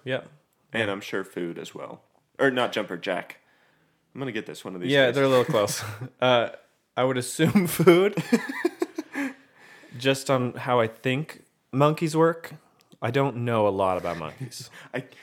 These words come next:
Speaker 2: I cannot confirm whether or not they eat.
Speaker 1: I would assume they do.
Speaker 2: Okay.
Speaker 1: I can't guarantee it.
Speaker 2: Okay.
Speaker 1: So, uh, somebody fact check me on that.
Speaker 2: Yeah.
Speaker 1: Uh,
Speaker 2: You
Speaker 1: he,
Speaker 2: monkey
Speaker 1: he,
Speaker 2: experts.
Speaker 1: he gained a lot of popularity from passenger cars that were coming by. They would,
Speaker 2: Uh-huh.
Speaker 1: like, throw treats to him.
Speaker 2: Oh, man.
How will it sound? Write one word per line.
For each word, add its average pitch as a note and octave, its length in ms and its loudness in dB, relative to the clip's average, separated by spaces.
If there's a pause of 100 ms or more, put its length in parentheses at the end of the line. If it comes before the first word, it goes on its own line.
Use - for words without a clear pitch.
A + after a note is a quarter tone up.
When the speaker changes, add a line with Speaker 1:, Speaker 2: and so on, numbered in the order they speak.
(160)
Speaker 2:
I B2+ 80 0
cannot C#3+ 340 -6
confirm A#2 840 -2
whether G#2 240 -6
or G#2 40 -6
not G2 200 -8
they F#2+ 100 -4
eat. F2 400 -12 (120)
Speaker 1:
I A#2+ 60 2
would A2 120 -2
assume A2 300 -6
they F2+ 80 -6
do. F2 200 -16 (180)
Speaker 2:
Okay. - 200 -16 (220)
Speaker 1:
I A2 80 -2
can't G#2 240 -8
guarantee F2+ 300 -12
it. - 220 -14
Speaker 2:
Okay. F#3+ 120 -12
Speaker 1:
So, F2 380 -6
uh, E2+ 220 -12
somebody G#2 280 -10
fact - 280 -12
check - 200 -12
me G2 80 -16
on G2+ 100 -18
that. G2+ 200 -8 (880)
Speaker 2:
Yeah. - 60 -4
Speaker 1:
Uh, G2+ 340 0 (260)
Speaker 2:
You A2 80 -14
Speaker 1:
he, G#2 80 -10
Speaker 2:
monkey D3 240 -2
Speaker 1:
he, C#3+ 60 0
Speaker 2:
experts. B2 320 -8
Speaker 1:
he C#3 120 -2
gained B2+ 340 0
a G#2 60 0
lot G2 260 0
of G2+ 100 -10
popularity G2 680 -6
from G2 240 -12
passenger G2 500 -8
cars G2 280 -8
that G#2+ 60 -14
were G2+ 80 -14
coming G2+ 220 -12
by. F#2+ 400 -4 (220)
They G#2 100 -8
would, G2+ 60 -4
Speaker 2:
Uh-huh. G2+ 60 -6
Speaker 1:
like, F#2+ 120 -6
throw G2 220 -6
treats - 400 -12
to G2+ 120 -10
him. G2 160 -10 (340)
Speaker 2:
Oh, F2+ 200 -10
man. D#3+ 300 -16